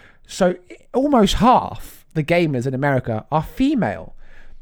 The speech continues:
And this weird conception that women are worse at games than men. I can say first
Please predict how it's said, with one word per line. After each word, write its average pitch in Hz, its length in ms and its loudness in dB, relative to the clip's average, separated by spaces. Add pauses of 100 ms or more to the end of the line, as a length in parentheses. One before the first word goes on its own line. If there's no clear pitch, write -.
(180)
And 226 120 0
this 233 160 -4
weird 180 480 2
conception 202 640 -2
that 113 220 -8
women 160 380 0
are 139 200 -2
worse 143 640 0
at 151 200 -12
games 143 400 0
than 127 280 -4
men. 156 280 -6 (280)
I 294 120 0
can 214 160 -6
say 120 320 -6 (160)
first - 960 0